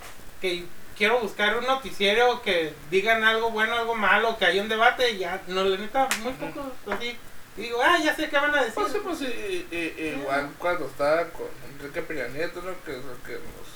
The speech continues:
Speaker 2: que, que también nomás le tiraba.
Speaker 1: Sí, o sea, ya es como que
Speaker 2: Pues es
Speaker 1: no.
Speaker 2: la crítica gobiernista, pues.
Speaker 1: Sí, ya, pues, dije, "Bueno".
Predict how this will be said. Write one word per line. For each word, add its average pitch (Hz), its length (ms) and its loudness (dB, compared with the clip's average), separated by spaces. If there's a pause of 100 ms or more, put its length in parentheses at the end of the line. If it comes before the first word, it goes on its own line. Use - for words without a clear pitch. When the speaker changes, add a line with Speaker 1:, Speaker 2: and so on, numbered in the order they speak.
(140)
Speaker 2:
que, 127 140 -8 (220)
que 123 340 -6
también 135 280 -4
nomás 143 200 -4
le 151 60 0
tiraba. 135 340 -4 (320)
Speaker 1:
Sí, 277 160 -2
o 285 100 0
sea, 247 220 4
ya 254 260 -2
es 269 60 -8
como 269 300 -6
que 247 80 -10
Speaker 2:
Pues 247 180 -8
es 226 80 -4
Speaker 1:
no. 240 40 2
Speaker 2:
la 240 120 4
crítica 240 320 -4
gobiernista, 190 640 -2
pues. 202 100 -10 (720)
Speaker 1:
Sí, 240 240 -6
ya, 233 260 2
pues, 247 160 -2
dije, 233 240 -10
"Bueno". 285 200 -4